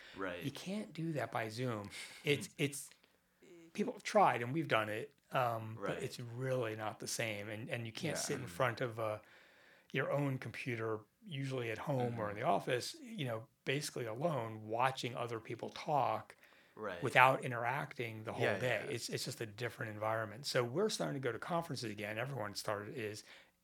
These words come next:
Speaker 2: they're vaccinated, people are wearing masks. So it's a
Speaker 1: Exactly.
Speaker 2: different,
Speaker 3: Mm-hmm.
Speaker 2: you know, you have to, you have to make adjustments now.
Speaker 3: Yeah.
Speaker 2: But it's a much better environment when you can see people in person,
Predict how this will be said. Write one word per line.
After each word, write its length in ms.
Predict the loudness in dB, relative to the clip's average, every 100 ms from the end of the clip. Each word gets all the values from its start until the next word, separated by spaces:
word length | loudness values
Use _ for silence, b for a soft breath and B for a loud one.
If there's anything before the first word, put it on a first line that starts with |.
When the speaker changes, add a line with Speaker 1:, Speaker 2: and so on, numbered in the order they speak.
| _ _ _ -6
Speaker 2:
they're 140 | -2 4
vaccinated, 640 | 4 4 0 -4 -4 -6
people 260 | -8 -6 -4
are 60 |
wearing 240 | -4 -6 -2
masks. 540 | 0 2 0 -2 -2 2
So 160 | 4
it's 100 | 2
a 40 | -2
Speaker 1:
Exactly. 40 | -2
Speaker 2:
different, 480 | -4 -2 -4 -6 B B B B -18
Speaker 3:
Mm-hmm. 100 | -16 0
Speaker 2:
you 80 | 2
know, 40 |
you 60 | 4
have 100 | 2
to, 200 | 0 0
you 120 | 0
have 100 | -2
to 80 | -2
make 140 | -6
adjustments 600 | -4 -2 -2 -2 -6 -6
now. 260 | -4 -2 -2
Speaker 3:
Yeah. 80 | -4 B B B -20 _ _ 4
Speaker 2:
But 240 | 4 4 -4
it's 160 | -4
a 60 | -2
much 420 | -2 -2 -4 -8 _ _ 0
better 300 | 0 2 -2
environment 360 | 0 0 -2
when 60 | -10
you 40 | -8
can 80 |
see 220 | -6 -6 -6
people 340 | -8 -8 -8
in 80 | -8
person, 540 | -8 -8 -8 -10 -14